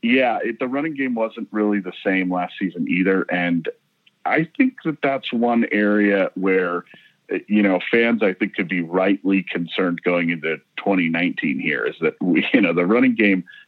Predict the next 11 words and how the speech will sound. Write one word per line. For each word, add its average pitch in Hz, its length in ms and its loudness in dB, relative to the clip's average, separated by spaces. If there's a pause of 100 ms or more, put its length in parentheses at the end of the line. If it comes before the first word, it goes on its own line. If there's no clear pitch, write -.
(200)
wasn't 170 520 0 (280)
special 120 440 0
last 85 300 -2
season, 85 440 -4
and 87 260 -2
you 98 140 2
just 104 280 -2
lost, 87 360 0 (100)
you 85 160 -4
know, 78 80 -4
your, 80 280 -2